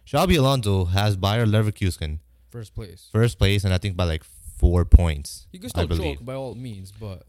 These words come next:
Speaker 1: But it's not even that. Like, who, who, who's ever th-, who's ever in that midfield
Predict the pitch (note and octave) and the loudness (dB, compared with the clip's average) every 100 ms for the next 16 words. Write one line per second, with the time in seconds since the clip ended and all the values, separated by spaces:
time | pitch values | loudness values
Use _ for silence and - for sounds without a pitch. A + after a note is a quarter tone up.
0 | - G2 A2 G#2 _ _ - A#2+ D3+ F#3 | -8 2 4 2 _ _ -6 -2 0 0
1 | A#2+ F2+ F#2+ F2+ D#2 F2 F2 - _ _ | 2 2 2 0 -2 -4 -6 -14 _ _
2 | _ _ - - - A2 B2 D3+ F3 A2 | _ _ -18 -16 -16 -14 -4 -2 -2 -4
3 | C#3 F3+ E3+ E3 D3+ - A#2+ D#3+ F#3+ F3 | -4 -4 -4 -4 -6 -6 -2 0 0 0
4 | D#3+ E2+ D#2+ E2+ - B2+ C#3+ | 0 2 0 -2 -4 -6 -6